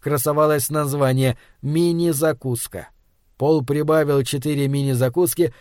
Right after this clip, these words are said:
к тому, что уже лежало у него на коленях — плюс одноразовые упаковки корнфлекса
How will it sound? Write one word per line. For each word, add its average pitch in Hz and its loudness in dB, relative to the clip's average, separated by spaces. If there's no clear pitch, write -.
к - -20
тому, 165 0
что - -2
уже 151 0
лежало 156 0
у 160 0
него 156 0
на 156 -2
коленях — 143 0
плюс 151 0
одноразовые 160 2
упаковки 147 0
корнфлекса 143 0